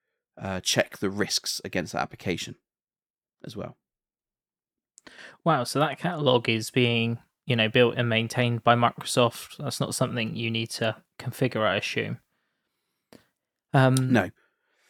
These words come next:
Speaker 2: Yeah, and, and so c-, can you use that ahead of time? Do you have to use that, you know, from a, from a reactive point of, you know, your own logs? Could you use that when you're sort of looking to procure, um, software as well to get a benchmark from Microsoft about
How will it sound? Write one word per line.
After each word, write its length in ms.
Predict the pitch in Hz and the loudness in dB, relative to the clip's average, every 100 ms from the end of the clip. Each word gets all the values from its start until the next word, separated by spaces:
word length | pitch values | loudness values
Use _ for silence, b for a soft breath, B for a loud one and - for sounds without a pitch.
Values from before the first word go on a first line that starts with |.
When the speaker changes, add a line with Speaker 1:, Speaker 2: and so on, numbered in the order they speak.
| _ 135 | _ -6
Speaker 2:
Yeah, 300 | 127 117 143 - | -6 -6 -6 2
and, 340 | 139 135 123 - _ - | 4 4 0 -8 _ 2
and 160 | 143 135 | 4 4
so 420 | 160 147 143 - - - - - | 6 6 4 -2 -12 -16 -12 -4
c-, 120 | 170 | -2
can 180 | - 185 | 4 4
you 100 | 196 | 4
use 200 | 196 180 | 0 2
that 140 | 185 | 4
ahead 220 | 170 202 | 8 8
of 140 | 202 175 | 6 4
time? 400 | 139 104 107 117 - | 2 0 0 -6 -12
Do 120 | - 131 | 0 2
you 60 | |
have 220 | 123 131 | 4 2
to 100 | - | 2
use 240 | 123 123 120 | 2 2 4
that, 240 | 123 123 - | 4 2 -2
you 100 | 123 | 0
know, 160 | 120 | 0
from 240 | 113 - 120 | 0 2 4
a, 260 | 117 117 - - - | 6 4 -2 -16 -8
from 200 | - 120 | -2 2
a 120 | 117 | 4
reactive 640 | 120 123 - - 113 - - | 4 4 0 -6 -6 -8 -10
point 260 | - 123 - | -4 -2 -2
of, 240 | 117 - | -6 -4
you 80 | 123 | -2
know, 60 | 113 | 0
your 180 | 113 113 | 2 2
own 160 | 113 | 2
logs? 340 | 127 120 - - | 4 4 2 -6
Could 220 | 117 - | -6 -2
you 60 | |
use 160 | 127 123 | -2 0
that 180 | 127 120 | 0 2
when 100 | 127 | 2
you're 220 | 123 123 | 2 0
sort 180 | - 120 | -2 -4
of 80 | 131 | -2
looking 240 | 127 127 | -2 -2
to 80 | - | -2
procure, 480 | 123 - 147 127 - _ _ _ _ _ | -4 2 4 4 2 _ _ _ _ _
um, 440 | 110 104 107 - - - | -6 -6 -8 -14 -16 -8
software 380 | - - 113 107 | -6 -4 -4 -4
as 140 | - | 0
well 320 | 120 104 - _ - | 2 2 -4 _ -14
to 60 | |
get 120 | - - | -12 -4
a 20 | |
benchmark 460 | - 185 - - | -4 -4 -2 -4
from 160 | - 117 | -2 -4
Microsoft 460 | 113 - - - 123 | -4 -4 -10 -8 0
about 340 | 113 113 | 2 2